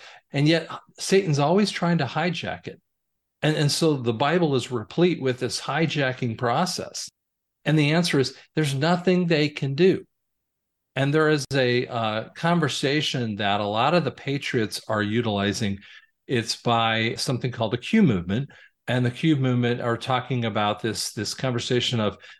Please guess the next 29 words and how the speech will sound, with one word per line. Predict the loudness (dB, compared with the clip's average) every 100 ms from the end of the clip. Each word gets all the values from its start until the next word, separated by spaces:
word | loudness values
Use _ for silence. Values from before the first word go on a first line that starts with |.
| _
nothing | -2 2 0 0 -2 0
can | -2 -2
s-, | -4 -8
stop | -4 0 0 0 -2
what's | -2
coming. | -4 0 2 2 -4 _ _ _
The | -16
Q | -6 0
movement | 2 2 0 -2
is | -2
a | 2
military | 4 4 4 0 2 2 0
people. | -2 -4 -6 -10
These | -2 0 2
are | 2 2
big | 0 0 2
military | 2 2 0 -2 -2
genius. | -2 -4 -4 -6
And | -4
it, | -2 -2
and | -2 -4 -6 -4
some | -2 2
people | 4 4 2
have | 0
misunderstood | -2 0 0 0 -2 -4 -2 -2 0
who | -2
those | -2 -4
guys | -4 -4 -2
are. | -2 -2